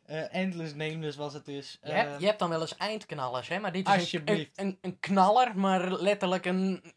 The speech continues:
Speaker 2: Waardoor je speaker uit elkaar knalt.
Speaker 1: Ongekend, zeg. Nou, ehm,
Speaker 2: Gadverdamme,
Speaker 1: dit was
Speaker 2: zeg.
Speaker 1: trouwens wel een goede openingsknaller, hebben we het nog niet eens over gehad.
Speaker 2: Ja,
Speaker 1: Smells
Speaker 2: hè?
Speaker 1: Like Teen Spirit als eerste nummer, dus een goede
Speaker 2: Bliksem.
Speaker 1: openings-, moet het wel een beetje leuk eindigen natuurlijk.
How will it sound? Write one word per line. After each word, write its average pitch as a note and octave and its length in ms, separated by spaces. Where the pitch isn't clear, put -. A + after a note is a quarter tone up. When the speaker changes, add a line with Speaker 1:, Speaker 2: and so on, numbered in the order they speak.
Speaker 2:
Waardoor F3+ 440
je E3+ 100
speaker B3+ 340
uit C3+ 160
elkaar A#2+ 260
knalt. A2 460
Speaker 1:
Ongekend, E3 840
zeg. - 420
Nou, D#3+ 380
ehm, D#3+ 680
Speaker 2:
Gadverdamme, A#2+ 640
Speaker 1:
dit B2+ 80
was E3 80
Speaker 2:
zeg. A#3+ 100
Speaker 1:
trouwens D#3 260
wel D#3+ 100
een D#3+ 60
goede G3+ 200
openingsknaller, A#2+ 560
hebben D3 200
we F#3 60
het - 40
nog G3+ 60
niet G#3 80
eens G#3+ 80
over A#3 120
gehad. - 160
Speaker 2:
Ja, - 60
Speaker 1:
Smells G3 260
Speaker 2:
hè? E3 60
Speaker 1:
Like - 140
Teen F#3+ 180
Spirit D3 220
als D3+ 140
eerste D3 220
nummer, C3 200
dus E3+ 80
een F3+ 60
goede G3 140
Speaker 2:
Bliksem. D#3+ 200
Speaker 1:
openings-, C#3 240
moet C3 100
het A2+ 80
wel A2+ 100
een A2+ 60
beetje G#2+ 220
leuk G#2 180
eindigen G2+ 300
natuurlijk. G#2 320